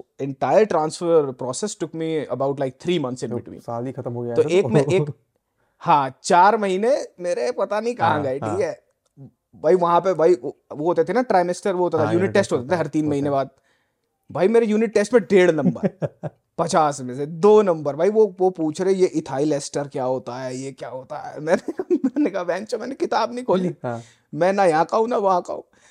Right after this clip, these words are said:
Speaker 1: भाई, मैं मम्मी के स्कूल में दो महीने रहा, मैंने हाथ खड़े कर
Speaker 2: हाँ।
Speaker 1: दिए। मैंने कहा, "भाई, मैं नहीं जा रहा, मेरे को वापस जाना है अपने स्कूल।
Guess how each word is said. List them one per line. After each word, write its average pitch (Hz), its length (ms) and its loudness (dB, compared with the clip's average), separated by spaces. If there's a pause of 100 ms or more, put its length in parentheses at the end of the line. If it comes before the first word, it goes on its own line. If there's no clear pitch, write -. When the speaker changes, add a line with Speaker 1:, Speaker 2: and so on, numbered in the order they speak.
(400)
Speaker 1:
भाई, 151 160 4
मैं 233 120 2
मम्मी 208 260 0
के 233 80 6
स्कूल 214 220 -4
में 220 140 2
दो 185 140 4
महीने 180 240 2
रहा, 165 120 6
मैंने 180 220 0
हाथ 165 160 2
खड़े 151 260 -6
कर 123 60 -6
Speaker 2:
हाँ। 120 80 -6
Speaker 1:
दिए। - 160 -14 (520)
मैंने 156 280 0
कहा, 190 100 4
"भाई, 202 120 4
मैं 156 200 0
नहीं 156 120 -2
जा 135 140 0
रहा, - 140 -4
मेरे 156 400 0
को 175 120 -8
वापस 156 220 -2
जाना 131 260 -6
है 127 60 -6
अपने 127 140 -10
स्कूल। - 280 -14